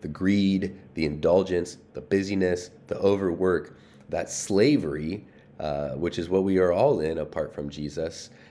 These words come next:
tends to lead people into. Rhythm and resistance. So let's look at these two commandments, starting with the, the rhythm one in Exodus twenty. It says in Exodus twenty, verses eight through eleven,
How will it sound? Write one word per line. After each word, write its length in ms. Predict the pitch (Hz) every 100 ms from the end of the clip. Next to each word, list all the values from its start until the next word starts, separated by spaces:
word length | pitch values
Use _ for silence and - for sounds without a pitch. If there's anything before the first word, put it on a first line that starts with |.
| _
tends 380 | - 92 90 90
to 140 | - 95
lead 480 | 82 78 80 80 78 -
people 340 | 80 73 71
into. 420 | 80 78 78 73 - - -
Rhythm 300 | 87 113 110
and 80 | 95
resistance. 600 | 87 78 - - - - - - - - -
So 140 | 98
let's 100 | 98
look 160 | 123 123
at 60 |
these 160 | 101 92
two 180 | - 101
commandments, 560 | 92 87 85 73 69
starting 400 | - 85 82 82
with 260 | 80 78 -
the, 240 | 78 76 73
the 100 | 76
rhythm 320 | 78 76 73
one 220 | 69 69
in 100 | 69
Exodus 420 | 76 73 76 71
twenty. 380 | - - 69 65 - - - - - -
It 140 | 80
says 420 | - 87 80 -
in 100 | 76
Exodus 260 | 85 85 80
twenty, 240 | - 90
verses 320 | 80 78 80 76
eight 200 | 82 78
through 140 | 82
eleven, 360 | 76 76 73 65